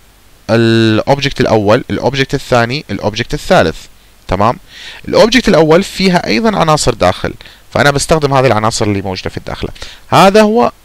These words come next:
السبجكت، تمام؟ كتايتل. هنا يقول لك بادي، مش محتاج انه احنا نضع البادي الموجود فيها، بس ممكن نختار مثلا الفيرست نيم واللاست نيم، تمام؟ يعني في البادي ممكن انا اعمل بهذا الشكل like this،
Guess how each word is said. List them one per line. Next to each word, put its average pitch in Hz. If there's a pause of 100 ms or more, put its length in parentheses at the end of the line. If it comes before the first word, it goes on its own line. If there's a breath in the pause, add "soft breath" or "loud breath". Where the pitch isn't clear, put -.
(360)
السبجكت، - (140)
تمام؟ 147 (580 loud breath)
كتايتل. 196 (340 loud breath)
هنا 226
يقول 233
لك -
بادي، 123 (140)
مش 120
محتاج 196
انه 123
احنا 131
نضع 110 (140)
البادي 110
الموجود 98
فيها، 101
بس 185
ممكن 214
نختار 190
مثلا 175 (460 loud breath)
الفيرست 175
نيم 143
واللاست 98
نيم، 78
تمام؟ 156 (360 loud breath)
يعني 107
في -
البادي 127
ممكن 139
انا 110 (100)
اعمل 101
بهذا 120
الشكل - (1160)
like -
this، 135